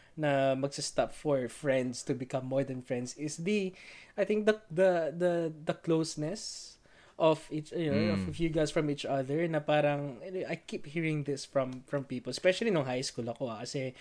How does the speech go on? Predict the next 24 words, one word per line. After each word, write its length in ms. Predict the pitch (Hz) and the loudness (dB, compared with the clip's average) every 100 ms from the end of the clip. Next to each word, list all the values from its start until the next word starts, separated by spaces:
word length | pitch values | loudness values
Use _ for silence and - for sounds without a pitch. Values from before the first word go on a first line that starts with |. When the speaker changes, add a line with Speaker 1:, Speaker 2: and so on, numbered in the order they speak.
| - - - | -20 -20 -16
Speaker 2:
Yeah. 220 | - 156 139 | -2 0 4
Speaker 1:
syempre, 400 | 156 143 131 110 | 4 6 4 2
you 120 | 147 | 0
know, 240 | 135 131 113 | 0 0 -2
you're 320 | 120 156 147 | -2 0 2
confined 520 | 170 151 139 156 170 | 0 0 2 4 4
in 120 | 143 139 | 2 -2
a 160 | 135 139 | -2 -6
s-, 260 | - - - | -10 -10 -8
in, 160 | 139 | -8
in, 200 | 123 143 | -6 -6
in 140 | 127 143 | -6 -6
one 160 | 139 139 | -4 -4
space, 480 | 139 - 143 156 - | -6 -6 -6 -6 -8
eh. 80 | 117 | -10
High 240 | 120 135 | -6 -6
school, 400 | 131 - 196 156 | -6 0 4 4
di 80 | 139 | 2
ba? 160 | 127 113 | 0 -2
Speaker 2:
Mm-hmm. 40 | 151 | -4
Speaker 1:
Magkakaklase 640 | 151 143 147 147 127 - | -6 -4 -4 -2 -4 -4
Speaker 2:
Yep. 160 | 117 110 | -2 -2
Speaker 1:
kayo. 100 | 156 139 | -2 -6
So, 80 | 151 | -4